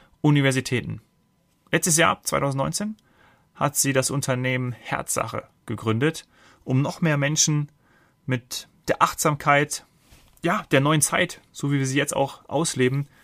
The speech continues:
erreichen zu können. Mit ihrem Seminarprogramm Lieblingsfach bildet sie seit Jahren Menschen aus, die die Botschaft von Achtsamkeit und Freude in Familien, Schulen, Unternehmen und Institutionen tragen.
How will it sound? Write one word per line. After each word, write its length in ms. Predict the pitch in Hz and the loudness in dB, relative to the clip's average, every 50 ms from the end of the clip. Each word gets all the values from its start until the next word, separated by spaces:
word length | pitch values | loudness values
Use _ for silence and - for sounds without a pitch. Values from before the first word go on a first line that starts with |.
| - - - _ _ - | -20 -20 -20 _ _ 0
erreichen 340 | - 135 - - 165 139 131 | 0 0 2 2 -2 -4 -4
zu 100 | - - - | -8 -8 -6
können. 240 | - 110 101 104 - _ _ _ _ _ _ _ _ _ _ _ _ _ _ - - | -6 -6 -6 -6 -10 _ _ _ _ _ _ _ _ _ _ _ _ _ _ -2 2
Mit 160 | 139 156 - | 2 2 4
ihrem 340 | 151 151 151 156 147 139 143 | 4 2 2 2 0 0 0
Seminarprogramm 760 | 151 143 139 131 135 135 - 151 143 139 139 135 139 139 - _ _ _ _ _ | 0 0 2 2 2 2 2 0 0 2 2 2 2 0 -6 _ _ _ _ _
Lieblingsfach 600 | - 143 160 151 151 143 139 - - 143 139 139 - _ _ | 0 0 0 2 0 -2 -2 0 0 0 0 0 -4 _ _
bildet 260 | - 139 135 139 131 | -2 0 2 2 0
sie 100 | - 135 | -2 -4
seit 240 | 123 - 120 117 - | -2 -2 -2 -2 2
Jahren 380 | - 123 131 131 127 120 113 - _ _ _ _ _ _ _ _ - | 4 4 4 4 2 0 -4 -8 _ _ _ _ _ _ _ _ -2
Menschen 340 | 120 135 151 147 - - | 0 0 2 2 0 0
aus, 360 | 139 131 143 147 143 - - _ _ _ _ _ _ _ _ _ _ _ _ - | 2 2 0 0 -2 -4 -8 _ _ _ _ _ _ _ _ _ _ _ _ -2
die 80 | 147 143 | -2 0
die 100 | 131 131 | 0 0
Botschaft 840 | 127 131 135 143 - - 139 131 131 - - - _ - - - _ _ | -2 0 -2 -2 0 2 2 2 2 0 -4 -20 _ -20 -20 -20 _ _
von 220 | - - 127 - | -8 -8 -6 -4
Achtsamkeit 920 | - 143 - - - 139 131 127 - 135 123 127 131 131 - - - - _ _ - | -2 -4 -4 -2 0 0 0 0 0 0 0 0 0 -2 -6 -8 -12 -12 _ _ -4
und 160 | 147 127 113 | -4 -2 -2
Freude 520 | - - 127 131 135 139 139 135 135 131 _ _ - - - - - _ _ _ _ | -2 0 2 4 6 6 6 6 4 2 _ _ -20 -20 -20 -20 -20 _ _ _ _
in 140 | - 156 156 | 0 2 4
Familien, 640 | - 143 135 147 160 151 151 156 147 143 143 143 - - | 6 6 6 6 4 4 4 2 2 2 0 -2 0 0
Schulen, 600 | - - - 165 160 156 147 147 143 143 143 - _ _ _ _ _ _ _ _ - | 2 2 6 6 6 6 6 4 2 -2 -4 -6 _ _ _ _ _ _ _ _ -2
Unternehmen 680 | 160 139 - 135 131 135 143 147 143 147 143 143 139 - _ _ _ _ _ _ _ _ - | 0 4 4 4 4 4 4 4 2 2 2 0 -2 -6 _ _ _ _ _ _ _ _ 2
und 180 | - 151 143 - | 4 4 4 4
Institutionen 640 | - 160 147 - 135 139 120 - - 131 123 117 | 0 -2 -2 0 -4 -4 -2 0 0 0 -2 -4
tragen. 360 | 107 - 117 113 - - - | -4 -4 -4 -4 -4 -8 -14